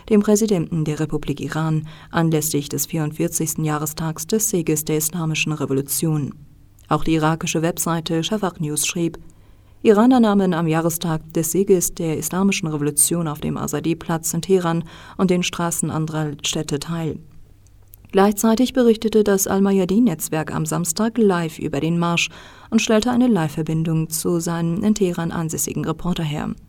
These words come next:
Die Webseite dieses Netzwerks schrieb: „In Teheran war eine große Menschenmenge auf die Straße gekommen, so dass die Länge der Menschenmenge zwölf Kilometer betrug.“ Die Twitter-Seite von Al-Mayadin veröffentlichte auch ein Video der Kundgebung und schrieb:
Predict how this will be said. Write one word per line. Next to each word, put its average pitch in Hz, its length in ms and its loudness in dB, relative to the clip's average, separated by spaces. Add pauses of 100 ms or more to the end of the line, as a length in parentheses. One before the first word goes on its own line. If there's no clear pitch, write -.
(680)
Die 196 60 6
Webseite 185 440 4
dieses 160 320 -2
Netzwerks 160 500 -4
schrieb: 170 320 -2 (440)
„In 202 80 6
Teheran 208 360 6
war 202 120 2
eine 214 180 4
große 233 320 2
Menschenmenge 160 640 2
auf 160 100 -6
die 160 120 -4
Straße 165 360 -4
gekommen, 170 520 0 (240)
so 202 160 8
dass 196 260 2
die 214 260 2
Länge 240 440 2
der 185 100 0
Menschenmenge 165 600 -2
zwölf 208 320 -2
Kilometer 190 420 -2
betrug.“ - 540 -6 (640)
Die 220 120 6
Twitter-Seite 185 640 0
von 160 160 -4
Al-Mayadin 165 720 2
veröffentlichte 214 640 -2
auch 185 140 -4
ein 226 120 4
Video 160 360 0
der 151 140 0
Kundgebung 165 680 -2
und - 180 -6
schrieb: 175 360 -2